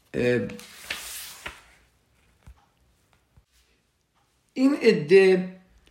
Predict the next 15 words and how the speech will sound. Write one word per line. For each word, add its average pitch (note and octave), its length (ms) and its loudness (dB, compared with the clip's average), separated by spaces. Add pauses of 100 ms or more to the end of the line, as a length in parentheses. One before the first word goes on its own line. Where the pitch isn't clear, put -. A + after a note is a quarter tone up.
(320)
اه، B2+ 480 2 (400)
نشون F3 480 4
می‌دن G#3+ 320 6
گوش F3+ 300 2
می‌کنن B2+ 680 -2 (1200)
تا D3 100 0
اینکه D3 280 4
واقعاً C3 640 2
گوش A#2+ 300 -2
بکنن. G#2 480 -6 (800)
سرشون C3+ 420 0
تکون C#3+ 300 -2
می‌دن، C3+ 560 0
آهم A#2+ 380 -4
گفتن C3+ 760 -2